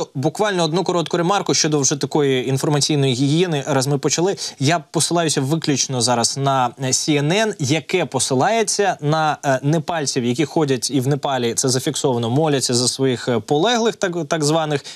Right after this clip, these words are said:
і за своїх мобілізованих в Росії. Е, і їхні правозахисники кажуть якраз таки про цілих п'ятнадцять тисяч. А щодо того, що вони не на фронті, ну так, було кілька кадрів з фронту, буквально кілька, але,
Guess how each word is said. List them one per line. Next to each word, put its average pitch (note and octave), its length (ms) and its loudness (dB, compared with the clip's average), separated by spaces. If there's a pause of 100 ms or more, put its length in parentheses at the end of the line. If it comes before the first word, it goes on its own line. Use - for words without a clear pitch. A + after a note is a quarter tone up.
і E3+ 100 2
за D#3+ 120 0
своїх D3+ 300 0
мобілізованих C#3+ 840 0
в B2 100 0
Росії. B2+ 460 2 (240)
Е, C3 220 2
і D#3 100 2
їхні G#3 260 2
правозахисники F3 800 0
кажуть D#3+ 300 0
якраз D3 260 0
таки C#3+ 200 -2
про C#3 180 -2
цілих D3 280 0
п'ятнадцять C#3+ 560 -2
тисяч. G#3+ 300 0
А C#3 80 -2
щодо D#3 220 0
того, F3 160 2
що E3+ 140 0
вони D#3 160 2
не D#3 120 2
на D#3 100 2
фронті, G3 440 -2 (240)
ну E3 60 0
так, D#3 180 -2
було F3 240 0
кілька D3 300 -2
кадрів C3 400 0
з - 80 -2
фронту, G3+ 320 0
буквально C#3 420 0
кілька, A#2+ 560 0
але, C#3 600 2